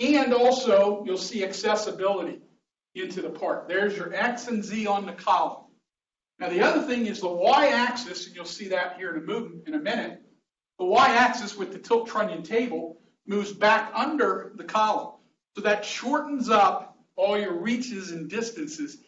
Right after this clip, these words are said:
Good, stiff, rigid, very well cutting machine. There's your C axis,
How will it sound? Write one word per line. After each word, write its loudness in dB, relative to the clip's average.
Good, 4
stiff, -4
rigid, -2
very 4
well 2
cutting 2
machine. -8
There's -2
your -6
C 0
axis, -2